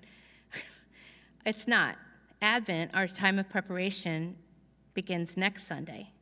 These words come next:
But today we are to focus on Christ's earthly ending, and it's one of th-, what I consider three S's: surrender, submission, and sacrifice.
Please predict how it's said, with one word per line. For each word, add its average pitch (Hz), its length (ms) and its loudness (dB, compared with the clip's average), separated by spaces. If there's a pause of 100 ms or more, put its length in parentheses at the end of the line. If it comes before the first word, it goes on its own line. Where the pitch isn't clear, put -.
(480)
But 226 160 0
today 247 540 0
we 185 160 0
are 185 120 6
to 185 140 -6
focus 190 480 -2
on 175 140 2
Christ's 180 640 -2
earthly 196 500 -2
ending, 190 520 -2 (640)
and 202 140 -2
it's - 280 -6
one 208 240 0
of 220 360 -10 (360)
th-, 196 120 -8
what 196 120 2
I 190 100 2
consider 190 640 -2
three 196 340 0
S's: 170 680 -4
surrender, 196 680 -2
submission, 180 600 -4
and 170 160 -6
sacrifice. - 880 -6